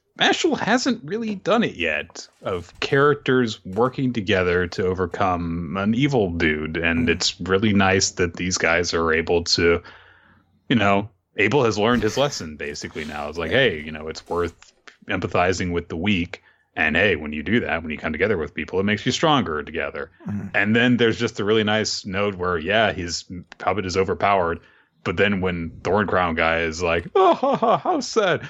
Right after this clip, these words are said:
Speaker 1: <laughs> Mash just pops out of the mouth and bah!
Speaker 2: There's a great
Speaker 1: That's
Speaker 2: moment
Speaker 1: really cool.
Speaker 2: where Mash is like, "Hi," and there is a moment where he's just like, "Oh," <laughs> and then it's like the punch to the face. Uh, look,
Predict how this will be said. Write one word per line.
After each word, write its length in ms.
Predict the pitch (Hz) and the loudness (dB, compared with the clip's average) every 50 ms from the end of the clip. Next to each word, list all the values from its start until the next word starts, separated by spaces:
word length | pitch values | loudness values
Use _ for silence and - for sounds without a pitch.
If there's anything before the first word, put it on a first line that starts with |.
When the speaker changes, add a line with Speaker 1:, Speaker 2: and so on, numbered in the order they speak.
| - 156 - | -12 -12 -12
Speaker 1:
<laughs> 300 | - - 110 - 196 - | -10 -8 -8 -6 -2 2
Mash 160 | 226 - - | 2 2 2
just 300 | - - 160 131 - 196 | 0 0 -2 0 0 0
pops 420 | 180 - - 110 117 - - - - | 0 2 2 2 2 2 2 0 -2
out 160 | 110 - - | -2 2 2
of 180 | 147 135 123 139 | 2 2 4 2
the 80 | 165 | 2
mouth 340 | - 135 127 123 127 127 - | 0 0 0 0 0 0 0
and 200 | - 104 101 - - | -2 -8 -10 -4 -2
bah! 420 | - - - - - - - - - 277 277 - | 2 4 6 6 6 6 4 2 0 -2 -2 2
Speaker 2:
There's 260 | - 285 254 247 226 247 | 4 4 4 4 4 2
a 80 | 233 | 0
great 240 | 190 - 214 208 208 | 2 4 4 4 6
Speaker 1:
That's 100 | - - | 6 6
Speaker 2:
moment 400 | 170 170 180 170 165 160 156 - | 6 6 6 6 4 2 2 0
Speaker 1:
really 220 | - - - 90 | -4 -8 -8 -10
cool. 180 | - - - 160 | -10 -6 0 4
Speaker 2:
where 120 | 170 156 151 | 4 6 6
Mash 320 | 156 156 151 147 139 - | 6 6 6 6 4 2
is 80 | 151 131 | 0 2
like, 160 | 151 131 123 | 2 2 2
"Hi," 300 | - - 139 127 123 123 127 | 2 2 4 4 4 2 2
and 220 | 120 - 139 139 143 | 2 0 0 4 4
there 140 | 143 147 | 6 6
is 140 | 151 151 135 | 6 4 4
a 40 | 165 | 2
moment 380 | 147 143 143 143 139 139 131 123 | 2 4 4 4 2 0 2 2
where 80 | 127 | 2
he's 140 | 123 127 - | 2 2 0
just 120 | 135 - | -2 -2
like, 140 | - 123 - - _ _ _ _ _ _ _ _ _ _ | -4 -4 -4 -8 _ _ _ _ _ _ _ _ _ _
"Oh," 420 | 117 117 113 113 110 113 - - 466 - - - 392 403 - - | -4 0 0 2 2 2 2 2 2 0 0 0 0 2 2 2
<laughs> 40 | - - | 2 2
and 180 | 214 185 202 - | 0 0 -2 0
then 180 | - 196 196 165 | 0 2 2 2
it's 320 | 175 - - - - - | 0 -2 -4 -6 -2 2
like 260 | 247 247 240 - - | 4 4 4 2 2
the 100 | - 233 | 0 -2
punch 460 | - - - 180 175 180 170 143 - | 0 0 2 2 2 2 2 -2 -4
to 100 | - 165 | -6 -2
the 120 | 143 139 135 | -2 -2 0
face. 340 | - - 131 123 120 117 - - - - - - - - - - - - | 2 2 2 2 2 -2 -6 -12 -18 -16 -16 -16 -16 -16 -16 -14 -2 2
Uh, 180 | 165 185 185 - - | 4 4 4 2 2
look, 340 | 254 269 214 139 107 - | 2 2 2 2 0 -6